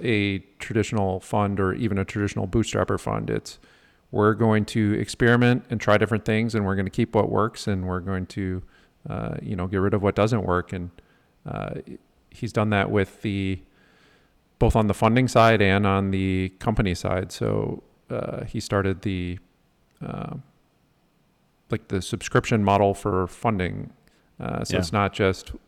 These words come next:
Speaker 1: we go out and raise huge amounts of funds, uh, every few years. It's, uh, let's just, if, if we're funding all these subscription companies, why don't we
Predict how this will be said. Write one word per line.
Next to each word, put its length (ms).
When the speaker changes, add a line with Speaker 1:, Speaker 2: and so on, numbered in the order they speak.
Speaker 1:
we 160
go 140
out 200
and 140
raise 400
huge 280
amounts 300
of 60
funds, 720
uh, 480
every 400
few 220
years. 520
It's, 440
uh, 240
let's 180
just, 400
if, 120
if 180
we're 80
funding 260
all 80
these 120
subscription 500
companies, 400
why 120
don't 160
we 180